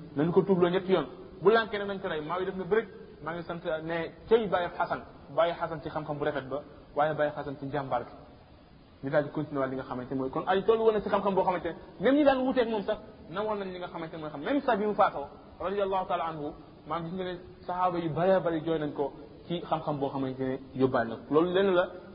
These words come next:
ci jikko yoo xamante ne Ali ibn Abi Talib amoon na ko. Léegi xilaafaam nag, Gis nga bi nga xamante ne Ousmane, euh, rey nañu ko, Ali ne, jullit ñi dañoo daw ci Ousmane, Ali ngir jaayante ak moom mu nekk ngir jullit. Ali daal di lànk, mu ne, "Xilaafa bi du ma ci jël dara.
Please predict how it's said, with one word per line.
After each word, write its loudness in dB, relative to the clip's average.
ci -4
jikko 4
yoo 6
xamante -4
ne -2
Ali -4
ibn -4
Abi -4
Talib -2
amoon 0
na -2
ko. -14
Léegi 6
xilaafaam 2
nag, -6
Gis -10
nga 0
bi -8
nga -2
xamante -6
ne -2
Ousmane, -2
euh, 4
rey 4
nañu 0
ko, -8
Ali -2
ne, -2
jullit -2
ñi -4
dañoo 2
daw 4
ci -4
Ousmane, -6
Ali 0
ngir -2
jaayante 0
ak -10
moom -8
mu -8
nekk -10
ngir -6
jullit. -8
Ali -2
daal -2
di -6
lànk, -4
mu -10
ne, -8
"Xilaafa -6
bi -12
du -8
ma -8
ci -12
jël -4
dara. 4